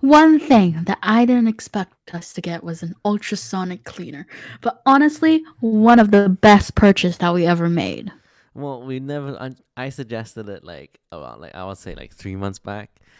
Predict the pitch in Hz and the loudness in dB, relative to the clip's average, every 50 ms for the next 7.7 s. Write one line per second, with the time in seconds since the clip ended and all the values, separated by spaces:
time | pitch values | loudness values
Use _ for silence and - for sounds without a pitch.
0 | _ _ _ _ - 101 101 101 95 90 80 _ - 104 101 101 101 101 98 90 | _ _ _ _ -16 -14 -14 -14 -14 -16 -18 _ -16 -14 -14 -14 -12 -14 -14 -14
1 | 101 98 - _ - 113 - - _ - 95 95 98 92 92 95 92 92 - - | -16 -18 -18 _ -18 -18 -18 -18 _ -14 -12 -12 -12 -12 -12 -12 -12 -12 -12 -12
2 | 95 90 - 85 87 90 90 90 87 87 90 87 92 90 _ _ 92 85 - 87 | -14 -14 -14 -16 -18 -18 -18 -16 -16 -18 -18 -18 -20 -20 _ _ -20 -20 -18 -16
3 | 85 82 85 90 _ _ _ _ _ _ _ - 117 113 127 135 127 113 78 62 | -16 -16 -18 -20 _ _ _ _ _ _ _ -16 -14 -12 -12 -14 -14 -14 -16 -18
4 | 80 82 76 78 73 87 104 110 110 113 117 113 110 92 - 104 98 - - 104 | -20 -20 -18 -18 -18 -16 -16 -14 -14 -14 -12 -12 -12 -12 -12 -16 -10 -10 -10 -10
5 | 101 - _ - 98 107 104 113 113 110 107 101 - - 101 98 95 90 - _ | -10 -12 _ -16 -16 -12 -12 -10 -10 -10 -10 -12 -12 -14 -14 -14 -14 -16 -16 _
6 | 90 90 90 92 90 87 90 87 87 87 90 - 87 90 87 87 87 87 90 90 | -14 -12 -12 -12 -12 -14 -14 -16 -16 -16 -16 -16 -18 -18 -18 -18 -16 -14 -14 -14
7 | 87 82 87 87 87 - - 95 87 92 87 85 90 90 | -14 -12 -14 -16 -16 -16 -18 -20 -18 -16 -18 -18 -18 -20